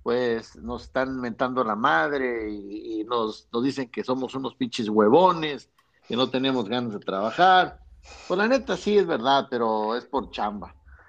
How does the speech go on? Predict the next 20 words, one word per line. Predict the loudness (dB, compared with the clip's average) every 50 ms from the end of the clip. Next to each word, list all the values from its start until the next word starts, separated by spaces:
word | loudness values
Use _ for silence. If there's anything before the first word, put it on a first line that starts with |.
| _ _ -20
Entonces, | -4 0 2 2 2 4 4 6 6 6 4 2 -2 -10 -20 _ -20 -20 -20 -2
pues | 0 0 2 2
aquí | 0 0 0 0
estamos | 2 4 4 4 4 4 2 -2 -4 -6 -12 -20 -20 -20 -14
grabando | -10 -4 -2 0 0 2 0 0 -2 -4 -4 -4
después | -4 -4 -6 -6 -6 -4 -4 -4 -6
de, | -6 -6 -6 -6 -6 -8 -8 -8 -8 -8 -8 -8 -10 -14 _ _ _ -20 _ _ _ _
de | -12 -10 -10 -10 -12
que, | -12 -10 -10 -8 -8 -8 -8 -6 -6 -8 -8 -10 -12 -16 -18 -20 -20 -20 -20 -20 -20 -20 -12
de | -12 -12 -10
que | -8 -8 -4
ganamos | -4 -4 -2 -2 -6 -6 -6 -8 -10 -10
el | -12 -12
clásico, | _ -2 0 0 0 0 -4 -10 -16 -18 -12 -8 -4 -2 -2 -2 -2 -6 _ _ _ _ _ _ _
de | -12 -12 -12 -10
que | -12 -12
estamos | -14 -8 _ -4 -4 -4 -6 -8 -10 -10
en | -10
las | -10 -12 -12 -12
alturas, | -12 -14 -14 -4 _ 4 4 4 4 4 4 2 0 0 -4 -8 -12 -20 _